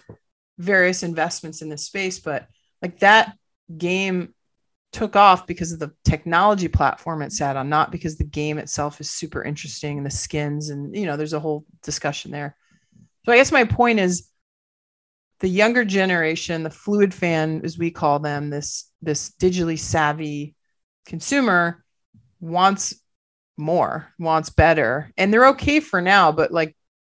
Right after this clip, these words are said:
the undercurrent to this industry, in my opinion, is we're still gonna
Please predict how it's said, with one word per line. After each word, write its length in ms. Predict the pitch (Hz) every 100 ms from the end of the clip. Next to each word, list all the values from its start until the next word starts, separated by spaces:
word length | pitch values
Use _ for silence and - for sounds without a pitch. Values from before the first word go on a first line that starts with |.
| _
the 320 | 180 165 156 - _ -
undercurrent 800 | 214 226 202 - 190 170 147 -
to 100 | 165
this 200 | 175 -
industry, 360 | 165 156 -
in 60 | 156
my 140 | 151
opinion, 400 | 143 165 151 151
is 200 | 147 147 - _ _ _
we're 80 | -
still 260 | - 185 196
gonna 360 | 208 208 196